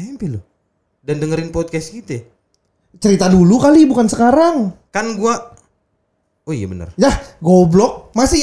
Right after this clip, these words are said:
Speaker 2: anak S M P dengerin ini kita, podcast kita?
Speaker 1: Ini no, lu lihat no. Itunya, itunya fotonya.
Speaker 2: Kan gua kelas delapan S M P ya. Enggak lah, Yud.
Speaker 1: Kalau misalnya dulu kan dia harusnya ngomongnya waktu gua kelas delapan S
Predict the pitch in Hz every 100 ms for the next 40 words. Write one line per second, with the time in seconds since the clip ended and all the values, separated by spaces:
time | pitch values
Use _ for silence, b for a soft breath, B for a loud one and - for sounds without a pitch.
0 | 240 226 226 226 208 214 202 208 202 202
1 | 190 - 226 202 196 185 165 190 - 226
2 | 196 185 180 165 226 - 175 160 127 170
3 | 113 156 127 131 135 160 156 160 95 -
4 | _ _ _ _ - 135 160 175 175 117
5 | - - - 131 160 180 165 - 196 143
6 | 180 165 95 _ _ _ _ _ _ _
7 | - 233 247 247 262 226 214 175 175 175
8 | 170 165 151 147 160 185 - 170 180 190
9 | 175 185 208 175 170 220 - _ _ _
10 | _ _ _ _ _ _ - b b b
11 | b 214 247 262 247 247 226 240 302 349
12 | 349 311 254 285 370 339 240 226 247 311
13 | 247 185 185 208 165 165 165 165 156 143
14 | 143 143 135